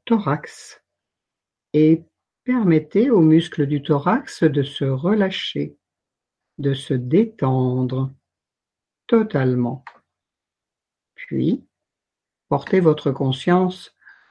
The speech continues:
au niveau de votre ventre. Et tandis que vous permettez aux muscles du ventre de se relâcher, portez toute votre conscience à votre meilleure amie, celle qui vous accompagne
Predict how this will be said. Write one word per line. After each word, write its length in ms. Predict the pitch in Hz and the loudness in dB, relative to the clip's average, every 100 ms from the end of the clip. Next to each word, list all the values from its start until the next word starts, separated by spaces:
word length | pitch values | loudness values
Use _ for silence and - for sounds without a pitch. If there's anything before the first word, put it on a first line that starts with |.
| _ _ - | _ _ -2
au 100 | 156 | 6
niveau 360 | 160 165 208 208 | 6 8 6 4
de 80 | |
votre 360 | 156 151 156 156 | 2 0 -2 -4
ventre. 840 | 135 135 165 147 135 - - 135 147 _ _ _ _ _ _ _ - | -2 0 0 0 -4 -10 -10 -10 -10 _ _ _ _ _ _ _ -2
Et 120 | 156 | -2
tandis 360 | 160 202 226 311 | 2 2 2 4
que 100 | 180 | 2
vous 180 | 160 160 | 2 2
permettez 680 | 170 165 170 170 254 254 | 2 4 2 2 2 4
aux 100 | 185 | 4
muscles 500 | 165 170 190 - 160 | 4 2 0 -4 -6
du 140 | 139 139 | -4 -2
ventre 520 | 147 180 220 220 156 | 0 0 0 -4 -6
de 120 | 143 | -6
se 200 | 139 - | -6 -8
relâcher, 720 | 139 139 139 135 - 208 208 - _ _ _ _ _ _ _ _ _ _ _ | -4 -2 -2 -6 -8 -8 -8 -10 _ _ _ _ _ _ _ _ _ _ _
portez 480 | 180 175 - 214 214 - | -4 -2 2 2 0 0
toute 260 | 320 - | 0 2
votre 280 | 240 233 - | 0 2 0
conscience 640 | 220 214 208 - 220 208 180 | 0 0 0 0 -2 0 -2
à 60 | |
votre 320 | 160 170 - | -2 -2 2
meilleure 500 | 160 165 202 208 202 | 4 6 6 4 4
amie, 380 | 180 170 156 170 _ _ _ _ _ _ | 4 4 4 2 _ _ _ _ _ _
celle 600 | - - 170 185 208 208 - | -20 -2 2 2 2 -2 -12
qui 140 | - 143 | -6 -4
vous 260 | 151 151 | -2 0
accompagne 840 | 202 202 180 170 139 139 135 151 | -2 0 -4 -2 -2 -2 -2 -4